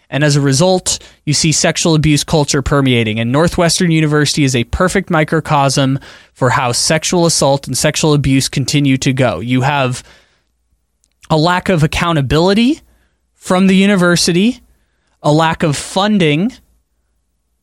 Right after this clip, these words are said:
in being able to a-, adequately handle these cases, and you have a collective incentive to not acknowledge that this exists in the first place. And as a result, you see less accountability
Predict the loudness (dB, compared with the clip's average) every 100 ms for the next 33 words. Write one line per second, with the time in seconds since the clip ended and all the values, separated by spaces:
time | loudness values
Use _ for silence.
0 | _ _ 0 2 2 2 2 2 2 0
1 | 2 0 0 -4 -4 -4 -2 -2 -2 -2
2 | -4 0 0 0 0 0 0 -2 -2 0
3 | 0 0 -2 0 -2 -4 -10 _ _ _
4 | _ -2 2 2 2 2 2 0 -2 -8
5 | _ _ _ _ _ _ _ -4 0 2
6 | 0 0 0 0 0 -2 0 0 0 -2
7 | 0 0 0 -2 -2 0 2 2 0 0
8 | 0 0 0 0 -2 -2 -2 0 0 0
9 | 0 -2 -4 -2 -2 -4 -6 -6 -6 -6
10 | -8 -14 _ _ _ _ _ _ _ _
11 | _ _ -4 0 2 2 2 4 4 2
12 | 2 0 2 2 2 2 0 -2 -2 0
13 | -2 0 0 2 0 -2